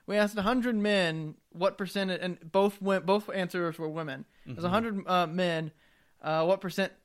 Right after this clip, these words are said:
Speaker 1: of the time they think about sex, and they were like, "seventy percent and eighty percent."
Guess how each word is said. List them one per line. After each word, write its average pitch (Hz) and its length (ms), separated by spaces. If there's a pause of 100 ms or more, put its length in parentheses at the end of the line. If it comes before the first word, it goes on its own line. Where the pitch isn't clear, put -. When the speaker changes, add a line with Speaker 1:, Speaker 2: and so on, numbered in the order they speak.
(520)
Speaker 1:
of 165 180
the 160 60
time 170 340
they 160 100
think 160 200
about 156 260
sex, - 580
and 180 120
they 180 80
were 180 100
like, 170 200
"seventy 214 360
percent 240 380
and 190 100
eighty 196 220
percent." 160 420